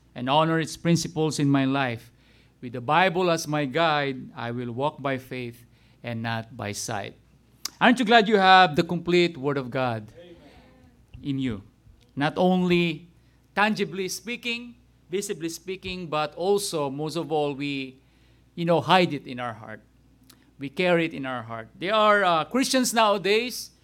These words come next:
Speaker 1: in less fortunate countries all over the world, like communist-ruled, dictator-ruled,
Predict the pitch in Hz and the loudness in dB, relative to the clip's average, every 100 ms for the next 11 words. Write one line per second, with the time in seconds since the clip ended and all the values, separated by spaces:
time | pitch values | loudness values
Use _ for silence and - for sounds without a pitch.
0 | _ _ _ - 170 170 220 240 - 214 | _ _ _ -16 -12 -2 -2 -2 -4 -4
1 | 208 208 208 - 190 202 185 196 190 196 | -4 -8 -8 -6 -6 -4 -2 -2 -2 -4
2 | 190 175 170 175 160 156 165 180 160 147 | 0 0 2 0 0 2 2 2 0 -2
3 | 139 135 - _ _ _ 190 196 190 180 | -2 -4 -12 _ _ _ 0 0 0 -2
4 | 175 175 - _ _ _ _ 147 175 180 | -2 -6 -12 _ _ _ _ -4 -2 -2
5 | 151 123 _ _ - 139 _ 175 175 175 | -4 -14 _ _ -18 -18 _ -8 -8 -8
6 | 165 131 _ 160 170 175 160 | -10 -14 _ -6 -4 -2 -4